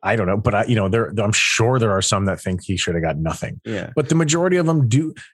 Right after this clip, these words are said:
Speaker 1: do think he should have got something, and that's where the conversation kind of goes in different directions because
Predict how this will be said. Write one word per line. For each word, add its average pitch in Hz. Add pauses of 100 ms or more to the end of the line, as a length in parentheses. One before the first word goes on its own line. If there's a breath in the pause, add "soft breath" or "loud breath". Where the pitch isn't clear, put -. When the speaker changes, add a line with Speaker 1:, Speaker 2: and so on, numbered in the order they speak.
(120)
Speaker 1:
do 147
think 151
he 147
should 143
have 139
got 110
something, 131
and 110
that's 135
where 135
the 120
conversation 120
kind 113
of 95
goes 107
in 113
different 101
directions 104
because 98